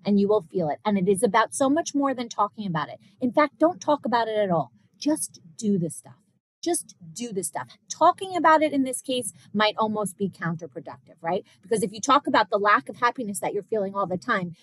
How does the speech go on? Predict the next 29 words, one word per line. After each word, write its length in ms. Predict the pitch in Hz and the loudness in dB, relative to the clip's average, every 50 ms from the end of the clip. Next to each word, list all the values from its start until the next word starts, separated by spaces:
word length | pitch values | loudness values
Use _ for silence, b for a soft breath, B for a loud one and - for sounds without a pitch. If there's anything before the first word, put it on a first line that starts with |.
| b b - | b b -4
you're 100 | 233 214 | -2 0
gonna 160 | 240 233 226 | 0 0 0
be 160 | 196 220 220 208 | 0 0 0 2
really, 400 | 220 285 294 277 262 247 208 - _ - | 4 4 4 4 2 -2 -6 -6 _ 0
you 140 | 285 262 240 | 0 2 2
know, 100 | 220 214 | 0 0
you're 200 | 220 247 254 - | 0 2 2 2
gonna 180 | - 254 240 | 2 0 0
put 200 | 202 - 330 - 147 | -2 -4 -4 -2 -2
yourself 340 | - - - 233 240 - 233 | -2 0 0 0 0 0 0
on 120 | 226 214 | -2 -2
a 40 | 214 | -4
spinning 400 | - - - - 269 247 240 226 | -6 -6 -4 -2 -2 -2 -2 -4
top 320 | 208 - 254 233 220 220 202 | -2 2 4 4 4 2 2
around, 300 | 196 202 202 196 202 196 | 0 0 0 0 -2 -2
"Oh 60 | 220 | -4
my 100 | 220 208 | -4 -2
God, 220 | 190 208 196 185 175 | 0 0 0 2 0
why 140 | 185 196 | 0 -2
am 100 | 196 185 | -2 -4
I 60 | 175 170 | -6 -6
not 180 | 165 143 135 | -8 -8 -4
happy?" 340 | 123 202 202 190 - - - _ _ b b b b b b b b b b _ - | -4 -4 -4 -4 -6 -12 -20 _ _ b b b b b b b b b b _ 0
But 160 | 262 - - | 2 2 4
start 500 | - - - - 311 311 320 311 - - | 2 2 4 6 6 6 6 4 4 2
to 80 | - 320 | 0 2
build 460 | 226 - 262 247 240 240 226 202 185 | 4 4 4 6 6 4 2 0 -2
the 80 | 214 202 | -4 -4
habits. 580 | - 214 202 170 - 131 110 - - - - | -2 0 0 0 0 -2 -8 -10 -8 -8 -6